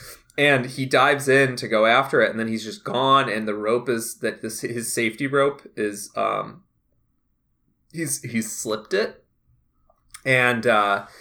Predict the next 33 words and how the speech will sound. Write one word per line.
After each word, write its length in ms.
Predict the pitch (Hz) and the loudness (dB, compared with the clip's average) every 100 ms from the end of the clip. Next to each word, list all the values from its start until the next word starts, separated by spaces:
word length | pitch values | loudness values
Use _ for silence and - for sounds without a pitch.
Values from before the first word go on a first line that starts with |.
| - _ | -20 _
he's, 240 | - 135 | -10 -6
he 200 | 135 120 | -4 2
hasn't 200 | 123 127 | 2 0
come 180 | 123 104 | -4 -2
back 280 | 113 104 - | 0 0 2
up. 240 | 143 120 | 2 2
And 100 | 107 | -2
they're 60 | 110 | -4
like, 160 | 104 107 | -4 -4
"It's 160 | 107 | -6
been 160 | - 110 | -4 -2
a 80 | 110 | -2
long 220 | 107 104 | -4 -6
time." 440 | 131 143 131 110 98 | 0 2 2 0 -4
And 140 | 107 | -6
then 180 | 107 104 | -4 -6
the 80 | 101 | -8
kids 320 | - 113 98 | -4 -4 -2
are 100 | 107 | -2
like, 360 | 101 98 90 _ - | 0 -2 -4 _ -8
"Well, 180 | 107 110 | -2 0
I 80 | 107 | 0
guess 240 | 113 - | 0 0
we 80 | 127 | 0
have 120 | 120 | 0
to 60 | 123 | -2
move 220 | 117 110 | -4 2
on 460 | 160 196 131 120 120 | 4 4 2 -2 -10
'cause 180 | 101 | -12
we 120 | 101 113 | -8 -6
need 120 | 113 | -6
to 80 | 113 | -4
survive." 680 | 120 117 143 131 117 113 | 0 2 4 4 2 0